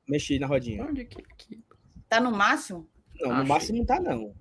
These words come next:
Speaker 1: Eu tenho um
Speaker 3: Pois bota
Speaker 1: tá
Speaker 3: no
Speaker 1: no
Speaker 3: máximo.
Speaker 2: Eu sei que teve uma vez que ele dava, dava um probleminha, né? Se botava
Speaker 1: Era, mas se eu,
Speaker 2: muito alto,
Speaker 1: se
Speaker 2: né?
Speaker 1: botar no máximo, fica muito alto. Eu, eu
Speaker 3: Pois
Speaker 1: já
Speaker 3: aumenta
Speaker 1: testei.
Speaker 3: mais um pouquinho aí.
Speaker 2: Acho que aqui vai dar certo.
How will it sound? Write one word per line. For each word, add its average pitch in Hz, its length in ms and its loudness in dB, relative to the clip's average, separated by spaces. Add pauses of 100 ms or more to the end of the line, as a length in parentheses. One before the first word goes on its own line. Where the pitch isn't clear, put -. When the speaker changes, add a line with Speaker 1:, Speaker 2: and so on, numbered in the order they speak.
(120)
Speaker 1:
Eu 120 80 -10
tenho 185 180 2
um 208 60 2
Speaker 3:
Pois 294 140 -2
bota 330 160 2
Speaker 1:
tá 359 120 0
Speaker 3:
no 302 60 4
Speaker 1:
no 349 60 6
Speaker 3:
máximo. 254 420 0
Speaker 2:
Eu 196 100 10
sei 233 180 12
que 226 80 6
teve 233 200 12
uma 240 140 12
vez 208 260 12
que 220 100 12
ele 208 100 12
dava, 180 460 12
dava 151 180 10
um 151 40 6
probleminha, 151 480 10
né? 156 360 6
Se - 160 -14
botava 107 320 0
Speaker 1:
Era, 156 280 6
mas 165 200 2
se - 80 4
eu, 220 60 6
Speaker 2:
muito 131 80 8
alto, 143 160 8
Speaker 1:
se - 60 0
Speaker 2:
né? 139 80 6
Speaker 1:
botar 247 120 10
no 247 100 4
máximo, 214 260 8
fica 262 140 6
muito 254 300 4
alto. 151 400 6
Eu, 156 200 0 (100)
eu - 140 -12
Speaker 3:
Pois 269 140 6
Speaker 1:
já 339 100 8
Speaker 3:
aumenta 330 200 8
Speaker 1:
testei. 339 200 2
Speaker 3:
mais 320 280 6 (160)
um 294 80 -2
pouquinho 285 380 -2
aí. 262 340 -6 (520)
Speaker 2:
Acho - 100 -20
que - 80 -10
aqui - 220 -8
vai 139 180 2
dar 139 120 2
certo. - 380 -12